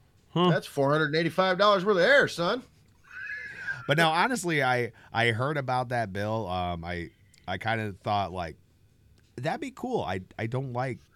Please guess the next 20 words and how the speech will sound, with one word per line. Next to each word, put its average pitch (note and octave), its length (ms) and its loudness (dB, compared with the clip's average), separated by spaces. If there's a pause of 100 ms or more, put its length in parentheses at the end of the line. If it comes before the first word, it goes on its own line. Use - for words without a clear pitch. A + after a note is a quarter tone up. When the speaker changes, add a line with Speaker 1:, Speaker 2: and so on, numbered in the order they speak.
(180)
Speaker 1:
you G#2 120 -6
know, F#2 320 -4 (520)
<coughs> - 520 -16
twenty B2 240 -4
percent A2 380 -6
of G2+ 40 -4
my F2 120 -6
check F#2+ 280 -6 (480)
going G2+ 220 -6
to F#2 100 -8
the E2 80 -10
government E2+ 480 -6 (560)
every F2 220 -8
week. F2 300 -6 (580)
Speaker 2:
You D#3+ 100 -14
know, E3 360 -8
I F3 100 -4
wouldn't F3+ 320 -10
Speaker 1:
But G#2 60 -12
Speaker 2:
mind, G#2+ 440 -8